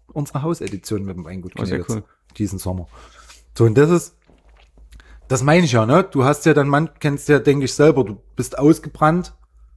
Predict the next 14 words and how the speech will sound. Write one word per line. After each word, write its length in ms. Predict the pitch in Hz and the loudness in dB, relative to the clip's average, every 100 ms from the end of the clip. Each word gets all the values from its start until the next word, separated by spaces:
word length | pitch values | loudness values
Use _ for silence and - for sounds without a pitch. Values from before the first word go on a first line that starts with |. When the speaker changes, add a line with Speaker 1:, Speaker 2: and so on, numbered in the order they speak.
| _ _ _ _ | _ _ _ _
Speaker 1:
du 340 | 120 123 123 | 2 2 2
hast 420 | 117 131 - - - | -2 -6 -10 -16 -4
wirklich 320 | 123 147 147 143 | 2 2 0 -4
einen 400 | 139 135 127 113 | -4 -4 -6 -4
harten 260 | 147 147 | -4 -2
Arbeitstag 760 | - 143 165 160 - 156 156 160 | -2 2 2 2 -2 -2 0 0
und 60 | 135 | -2
Speaker 2:
Du 40 | |
Speaker 1:
hast 100 | 127 | -4
Speaker 2:
brauchst 180 | 113 - | -6 -4
was 140 | 127 | 0
Speaker 1:
vielleicht 200 | 123 123 | 2 2
Speaker 2:
Revitalisierendes. 920 | 101 110 110 107 95 107 101 95 - _ _ - | 0 -4 -4 -4 -6 -4 -4 -8 -12 _ _ -10
Ja. 120 | 104 | -10